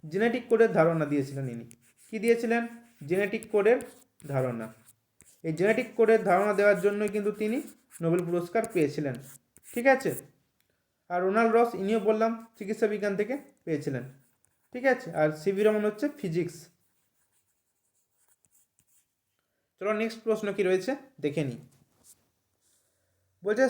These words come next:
শান্তি বিভাগে নোবেল পুরস্কার প্রদান করা হয় কোন সংস্থা থেকে?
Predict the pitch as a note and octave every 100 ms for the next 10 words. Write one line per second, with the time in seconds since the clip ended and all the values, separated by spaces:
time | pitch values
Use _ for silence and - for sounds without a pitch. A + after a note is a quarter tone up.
0 | - G3 G3+ A3 B3+ B3 A#3 G3+ D#3 D#3+
1 | - - _ F3 G3+ A3+ A#3 A#3 - A#3
2 | G#3+ G3 A3 A3 G#3+ F3+ E3+ - - A3
3 | A3 A3 F#3+ F3 E3 B2+ A#2